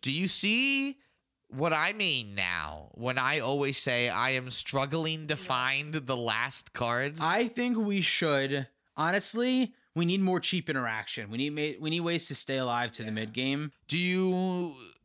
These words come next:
Speaker 1: think we need more on the board interaction
Speaker 2: And early
Speaker 1: or
Speaker 2: protection. I
Speaker 1: maybe
Speaker 2: think
Speaker 1: a mix of both?
Speaker 2: I'm thinking about right now Spell Pierce and Miscast.
Speaker 1: Great, okay.
Speaker 2: And then I'm also thinking that we should do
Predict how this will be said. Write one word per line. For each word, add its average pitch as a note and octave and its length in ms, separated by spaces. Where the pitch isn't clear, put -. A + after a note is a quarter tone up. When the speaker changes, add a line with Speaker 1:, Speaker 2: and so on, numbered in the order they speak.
Speaker 1:
think E3+ 260
we E3+ 140
need E3+ 220
more D3 500
on C3+ 160
the B2+ 80
board A#2+ 340
interaction D#3+ 560
Speaker 2:
And C3+ 60
early C3 120
Speaker 1:
or - 40
Speaker 2:
protection. C3+ 640
I D3+ 180
Speaker 1:
maybe E3 320
Speaker 2:
think D3+ 100
Speaker 1:
a C#3 40
mix C#3+ 200
of C3 100
both? C3 460
Speaker 2:
I'm D#3 300
thinking F3+ 380
about C#3+ 240
right C#3+ 200
now C3+ 180
Spell C#3+ 360
Pierce E3 320
and C#3 100
Miscast. - 720
Speaker 1:
Great, G#2 320
okay. A2+ 420
Speaker 2:
And D#3 160
then D3+ 100
I'm D3+ 140
also D#3+ 340
thinking D3+ 400
that C3+ 140
we C#3 140
should C#3 560
do C3 560